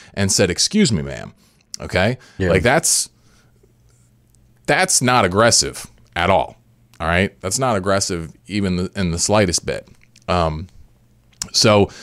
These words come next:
Speaker 1: I don't know. It's like if, if, if we're living in a wo-, if, if she lives in a world psychologically where no man can speak to another woman from thirty feet away m-,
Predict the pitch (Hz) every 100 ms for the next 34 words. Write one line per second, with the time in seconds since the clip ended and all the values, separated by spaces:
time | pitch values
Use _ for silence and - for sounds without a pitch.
0 | - - - _ _ _ _ _ 117 110
1 | 98 90 - 104 101 104 104 120 131 131
2 | 143 135 139 123 92 92 - 104 - -
3 | 104 - - 110 - - 151 151 139 135
4 | 120 110 90 87 92 80 67 85 - _
5 | _ - _ _ - 120 - 101 85 80
6 | 69 - 50 - _ _ - 92 85 82
7 | - _ 95 95 117 107 90 95 110 -
8 | _ _ _ - 104 - - 104 - 104
9 | 92 95 85 87 98 101 85 76 92 92
10 | 87 98 85 80 82 104 160 _ _ _
11 | _ 95 101